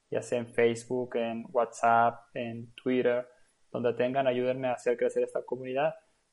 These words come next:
para que esta información le llegue a más personas. Entonces, ya después de esta pequeña publicidad vamos a,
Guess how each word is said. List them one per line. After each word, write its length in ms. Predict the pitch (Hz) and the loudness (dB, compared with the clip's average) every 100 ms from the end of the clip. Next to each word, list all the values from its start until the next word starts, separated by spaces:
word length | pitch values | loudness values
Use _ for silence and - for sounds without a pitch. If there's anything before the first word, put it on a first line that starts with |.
| - | 0
para 260 | 123 120 117 | 2 2 2
que 300 | 117 120 127 | 2 2 0
esta 220 | 120 131 | -4 -8
información 520 | 127 127 120 117 117 | -6 -6 -6 -8 -6
le 120 | 117 | -4
llegue 200 | 117 117 | -4 -4
a 40 | 120 | -6
más 180 | 117 | -8
personas. 640 | - 120 - 110 113 - - _ _ - _ - _ _ _ _ _ _ _ _ _ | -8 -8 -8 -14 -16 -20 -20 _ _ -20 _ -20 _ _ _ _ _ _ _ _ _
Entonces, 680 | - 123 113 127 120 - _ _ _ - | -12 -8 2 2 2 -12 _ _ _ -2
ya 440 | 123 123 131 - _ - _ | -2 0 -4 -8 _ -20 _
después 380 | - - - 139 | -10 -8 -4 -2
de 80 | 135 | -2
esta 160 | - | -6
pequeña 320 | - 135 135 143 | -2 -2 0 -2
publicidad 480 | 151 156 165 151 | -2 -2 0 2
vamos 320 | 139 131 135 143 | 2 0 -4 -6
a, 260 | 143 - | -8 -12